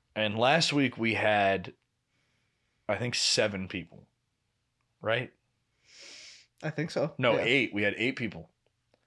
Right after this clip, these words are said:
Speaker 1: And within a week, including the owner,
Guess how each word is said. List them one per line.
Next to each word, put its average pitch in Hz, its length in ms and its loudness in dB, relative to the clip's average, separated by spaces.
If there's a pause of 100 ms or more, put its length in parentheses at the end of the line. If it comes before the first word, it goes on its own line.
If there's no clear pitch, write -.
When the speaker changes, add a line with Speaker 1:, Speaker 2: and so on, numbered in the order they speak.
(720)
Speaker 1:
And 107 220 0
within 123 260 2
a 165 80 4
week, 120 640 0 (920)
including 160 680 4
the 143 220 0
owner, 110 400 -2